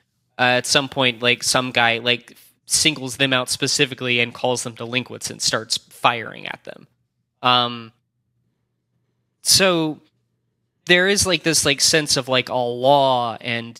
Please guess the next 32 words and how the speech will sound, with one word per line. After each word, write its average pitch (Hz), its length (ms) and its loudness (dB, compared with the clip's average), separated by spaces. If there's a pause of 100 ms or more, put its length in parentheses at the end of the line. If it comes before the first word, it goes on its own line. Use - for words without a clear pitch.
debt - 600 0
and 120 200 -8
a 117 80 -10
city 127 580 0 (320)
sort 170 300 0
of, 139 100 -6
like, 135 220 2 (440)
weighing 139 720 0
in 135 200 0
on 117 180 -6
the 107 80 -16
world 113 460 -6
now. - 380 -16 (460)
Um, 123 540 0 (600)
when 165 160 0
they 156 100 2
break 208 340 0
into 196 160 -4
the 160 100 2
Uptown 139 300 -2
Theater, 120 580 -2
uh, 123 260 0 (100)
they 127 180 0
find 139 920 -2
a 127 300 0
marauder 123 540 -2
who's 127 320 -10
basically 131 440 -2
trying 123 300 -4
to 123 120 -20
break 117 220 -8
free, 131 420 -6